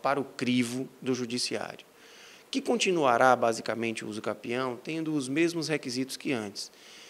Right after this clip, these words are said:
Entretanto, com algumas alterações, em virtude, sobretudo, dessa possibilidade de ser extrajudicial,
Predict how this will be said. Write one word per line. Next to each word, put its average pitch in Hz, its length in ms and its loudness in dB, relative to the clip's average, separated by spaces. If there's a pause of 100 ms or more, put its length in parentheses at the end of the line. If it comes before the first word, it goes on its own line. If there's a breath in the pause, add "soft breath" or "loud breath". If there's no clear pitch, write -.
(260 loud breath)
Entretanto, 190 540 4
com 185 240 0
algumas 165 720 0
alterações, 120 800 -2
em 170 60 -6
virtude, 151 420 -4
sobretudo, 156 640 -2
dessa 165 240 0
possibilidade 135 680 0
de 139 120 -4
ser 127 260 0
extrajudicial, 120 1040 0